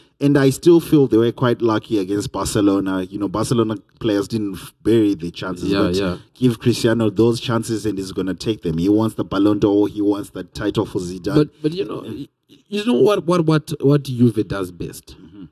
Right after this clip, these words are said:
Speaker 2: They will force you to shoot from outside the box. That's number one, because they congest that penalty area.
Speaker 1: Mm-hmm.
Speaker 2: Everyone is back there defending.
Speaker 1: But you
Speaker 2: That's
Speaker 1: have,
Speaker 2: the
Speaker 1: you have, uh, Tony Kroos, very good long range. You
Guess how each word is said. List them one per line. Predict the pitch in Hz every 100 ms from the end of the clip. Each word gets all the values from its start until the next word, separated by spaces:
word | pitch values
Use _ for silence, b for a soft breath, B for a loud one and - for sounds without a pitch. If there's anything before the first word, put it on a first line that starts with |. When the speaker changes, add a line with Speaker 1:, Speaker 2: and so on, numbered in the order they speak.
| _ _ b b b -
Speaker 2:
They | 120
will | 127 127
force | - 196 185 -
you | 151
to | - -
shoot | - 113
from | 107 98
outside | 104 98 95
the | 90
box. | 85 101 117 - - _
That's | 107 -
number | 95 92
one, | 92 95 92
because | 87 - 101 92
they | 98
congest | - 110 98 107 120 -
that | - 92 -
penalty | 90 87 80 62
area. | 78 69 - _
Speaker 1:
Mm-hmm. | 92 87 95 -
Speaker 2:
Everyone | 151 131 113 98 95
is | 90
back | - 101 95
there | 95
defending. | 82 - 85 65 - b b b
Speaker 1:
But | 120
you | - 127
Speaker 2:
That's | 113
Speaker 1:
have, |
Speaker 2:
the | 113
Speaker 1:
you | 131
have, | 117
uh, | 120 120 117 113 - - -
Tony | 151 139
Kroos, | - 135 156 -
very | - 107 107
good | 113 113 -
long | 110 110
range. | 110 113 110 104
You | -